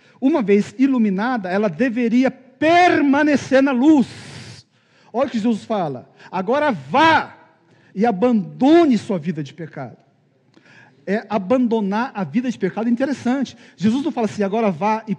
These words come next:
e, e larga a mão de ser adúltera. Sossega, mulher! Né? Joga uma água nesse fogo todo." Jesus não fala isso. Ele fala assim, "Olha, abandone sua vida de pecado."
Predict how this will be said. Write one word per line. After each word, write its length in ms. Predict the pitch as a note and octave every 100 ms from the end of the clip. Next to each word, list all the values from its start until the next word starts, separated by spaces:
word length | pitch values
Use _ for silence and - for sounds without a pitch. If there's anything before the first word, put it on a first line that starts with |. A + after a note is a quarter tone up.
| - _ G#3+
e, 200 | F#3+ C#3+ G#3
e 60 |
larga 340 | F3 F#3 C4 G#3+
a 40 |
mão 140 | G3
de 80 | C4
ser 80 | B3+
adúltera. 600 | G3 G3+ C4+ B3 F#3 A2+ _ _ _ _ _ _
Sossega, 640 | _ D#4 - - E4+ E4 C#4
mulher! 640 | B3 A3 F3 A2+ - _ _ _ _ -
Né? 200 | G#3 C4
Joga 400 | D3+ A3+ C4 C#4+
uma 180 | C4+ A3
água 220 | B3+ B3
nesse 220 | A#3+ A3
fogo 400 | - A3 C#4+ G#3
todo." 260 | - C#4+ A#3+
Jesus 280 | C4+ D4+
não 80 | D4
fala 200 | C#4+ D#4
isso. 360 | C4+ B3 - _ _ _ _ _ _ _ _
Ele 140 | G#3
fala 200 | G#3+ C4+
assim, 220 | A#3 - B3+
"Olha, 400 | A#3+ E3+ C3+ - _ _ -
abandone 460 | G3+ A#3+ F3+ C4+
sua 200 | - B3
vida 260 | D#3 G#3 F#3
de 80 | -
pecado." 420 | E3+ - C#3+